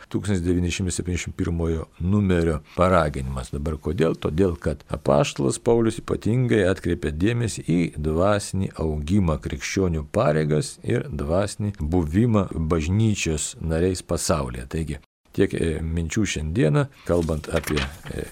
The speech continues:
katekizmą, apie naują arba Evangelijos įstatymą. Taigi, kalbėjom apie tai, kad esam pašaukti būti konkrečiu buvimu ir siekti tobulumo, panašumo į Tėvą, tačiau mūsų religiniai veiksmai turi būti konkretūs. Tai yra malda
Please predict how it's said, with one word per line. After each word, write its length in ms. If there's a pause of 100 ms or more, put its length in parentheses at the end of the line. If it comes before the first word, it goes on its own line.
(120)
katekizmą, 640
apie 260
naują 380
arba 320
Evangelijos 600
įstatymą. 580 (120)
Taigi, 260
kalbėjom 440
apie 160
tai, 200
kad 420 (260)
esam 540
pašaukti 760 (160)
būti 380
konkrečiu 560
buvimu 560
ir 140
siekti 540 (220)
tobulumo, 960
panašumo 560
į 140
Tėvą, 340
tačiau 400
mūsų 320
religiniai 480
veiksmai 560
turi 180
būti 300
konkretūs. 720
Tai 100
yra 160
malda 520